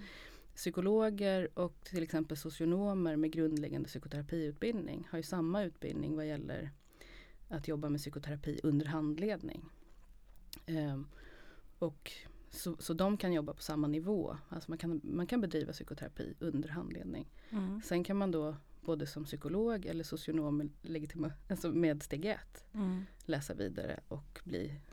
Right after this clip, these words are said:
Speaker 1: legitimerad psykoterapeut.
Speaker 2: Mm.
Speaker 1: Så, um, men sen har ju psykologer ett helt annat område av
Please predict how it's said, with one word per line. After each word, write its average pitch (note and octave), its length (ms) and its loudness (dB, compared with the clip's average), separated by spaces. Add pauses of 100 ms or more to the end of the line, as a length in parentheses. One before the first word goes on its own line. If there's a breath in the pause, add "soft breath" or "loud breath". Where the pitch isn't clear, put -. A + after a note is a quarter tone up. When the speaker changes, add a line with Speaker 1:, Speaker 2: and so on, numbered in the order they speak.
(180 soft breath)
Speaker 1:
legitimerad A2+ 500 -4
psykoterapeut. - 800 -8 (260)
Speaker 2:
Mm. F#3+ 320 0 (1000 loud breath)
Speaker 1:
Så, D#3 420 -2
um, D3+ 300 0 (160)
men E3+ 160 0
sen E3+ 200 2
har F#3+ 80 4
ju F#3+ 60 2
psykologer D3+ 720 -2
ett D3+ 120 -10
helt D3+ 200 -6
annat D#3+ 400 0
område D3+ 540 2
av B2+ 260 -4